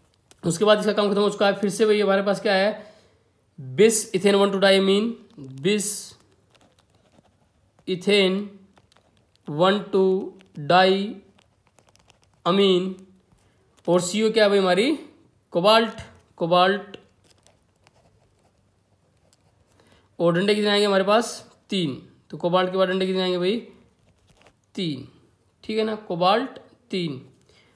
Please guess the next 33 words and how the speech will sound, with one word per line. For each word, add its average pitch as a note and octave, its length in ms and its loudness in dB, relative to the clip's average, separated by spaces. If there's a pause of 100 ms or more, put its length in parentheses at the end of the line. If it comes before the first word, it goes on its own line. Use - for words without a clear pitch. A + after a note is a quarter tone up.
(160)
और D3+ 160 -2
बाद E3+ 200 2
में F#3+ 80 0
क्या F#3+ 100 0
लिखेंगे, F#3+ 600 -2
आयन, D#3+ 240 2
क्योंकि F3 200 -6
चार्ज F#3+ 220 2
क्या F#3+ 140 2
है, G#3+ 80 2 (100)
पॉजिटिव, D#3 420 -2
तो D#3 140 -8
क्या E3+ 240 -6
लिख E3+ 120 -4
देंगे, F#3+ 340 -2 (320)
आयन। C3 320 -6 (640)
और E3+ 140 4
पहले F#3 260 4
वाले G#3+ 160 4
कोबाल्ट G#3+ 320 4
के A3 80 -2
साथ G3+ 100 2
रह G3 160 2
गया F#3+ 120 2
था F#3+ 40 2
हमारा, F#3+ 260 2 (340)
वैसे E3+ 220 0
हमारा G3+ 140 0
चार्ज G3+ 260 2
कितना G#3 180 0
है G3+ 40 2
इसके G3+ 160 -2
पास, G3+ 540 -2